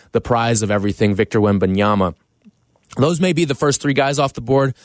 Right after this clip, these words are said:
but number four, you've got a stud sitting for you right there with Brandon Miller. Uh, in, in a game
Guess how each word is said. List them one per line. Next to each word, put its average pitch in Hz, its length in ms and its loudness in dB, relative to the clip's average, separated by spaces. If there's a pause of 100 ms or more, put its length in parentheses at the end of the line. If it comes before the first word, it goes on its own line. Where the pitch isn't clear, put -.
(140)
but 127 120 0
number 160 260 2
four, 147 560 2 (280)
you've 151 160 2
got 135 180 0
a 92 40 -8
stud 127 640 0
sitting 110 300 0
for 113 160 2
you 104 100 4
right 107 240 2
there 104 180 4
with 98 140 2
Brandon 101 420 0
Miller. 95 320 2 (360)
Uh, 110 240 0
in, 139 140 0
in 123 200 2
a 120 60 2
game 135 360 0